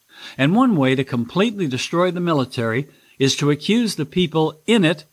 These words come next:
of being racist and being extremist. Like all of society, there are racists in the military and extremists too. But America is not filled with racists or extremists,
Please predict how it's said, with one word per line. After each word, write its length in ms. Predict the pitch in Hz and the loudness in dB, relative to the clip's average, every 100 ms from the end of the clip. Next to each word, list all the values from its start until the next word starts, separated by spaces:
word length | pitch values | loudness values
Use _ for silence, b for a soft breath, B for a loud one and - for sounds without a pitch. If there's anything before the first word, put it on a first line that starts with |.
| _ | _
of 200 | 135 135 | -4 -2
being 420 | 131 220 208 156 127 | 0 2 2 0 2
racist 580 | 185 170 - 160 - | 2 2 0 -4 -2
and 180 | 143 139 | -2 0
being 240 | 156 180 175 | 2 2 0
extremist. 800 | 160 - 208 220 160 - - _ _ B B B 117 | -2 -6 -4 -2 -2 -4 -10 _ _ B B B -2
Like 240 | 123 135 | 0 2
all 200 | 160 151 | 4 4
of 100 | 131 | 0
society, 760 | 127 - 123 110 104 135 180 - _ - | -4 -4 -2 -2 -2 -4 -8 -10 _ -2
there 260 | 190 175 - | -2 -2 0
are 280 | 175 185 180 | 2 4 2
racists 600 | 165 160 - 147 - 156 | 2 0 0 -2 -4 -2
in 100 | 147 | -2
the 60 | |
military 720 | 160 147 127 - 104 110 135 | 2 2 0 -4 -4 -4 -6
and 280 | 135 135 156 | -4 -2 -2
extremists 680 | 165 - - 214 175 180 - | -4 -6 -2 0 2 0 -4
too. 380 | - 220 151 - _ B B - | 0 2 2 -2 _ B B -4
But 120 | 196 | -2
America 500 | 220 226 160 175 151 | 2 2 2 0 -2
is 220 | 147 131 | -2 -2
not 300 | 135 147 135 | 0 0 -2
filled 320 | - 147 135 117 | 0 2 2 -2
with 180 | 107 | -6
racists 640 | 113 139 123 - 117 - - - | 0 0 0 -2 -6 -8 -10 0
or 220 | 202 151 | 2 2
extremists, 760 | 123 - - 180 123 127 - | -2 -6 -2 0 0 -2 -6